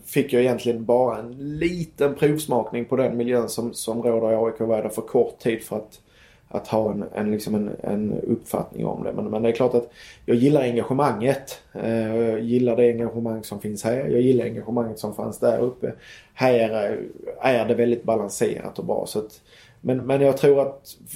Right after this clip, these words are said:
det behöver vi älska, pressen och engagemanget som är från, från supportrar och sponsorer. Det, det är ett bra tryck här, så det är bra.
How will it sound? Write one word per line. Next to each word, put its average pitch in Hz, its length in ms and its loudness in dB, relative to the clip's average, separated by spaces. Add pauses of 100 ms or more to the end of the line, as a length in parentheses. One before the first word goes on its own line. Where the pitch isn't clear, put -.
(140)
det 120 240 4
behöver 147 300 4
vi 151 180 4
älska, 156 380 -2
pressen 117 600 -2
och 113 380 0
engagemanget 117 680 -2
som 117 140 -4
är 120 200 0
från, - 320 -10
från 107 360 -8 (320)
supportrar 156 680 4
och 127 120 4
sponsorer. 113 800 0
Det, 78 80 -4
det - 240 -2
är - 80 0
ett - 100 -10
bra - 260 0
tryck - 240 -2
här, - 180 -2
så - 120 -6
det 82 80 -2
är 80 60 -2
bra. - 200 -6